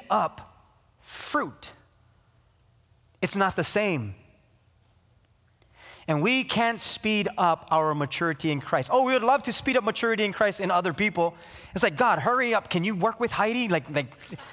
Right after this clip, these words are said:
just, like, speed it up. Can you quick, my children, God, can you, like, speed it up?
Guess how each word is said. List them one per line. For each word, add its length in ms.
just, 180
like, 100
speed 600
it 100
up. 340
Can 160
you 80
quick, 220
my 160
children, 480
God, 200
can 140
you, 60
like, 120
speed 520
it 100
up? 180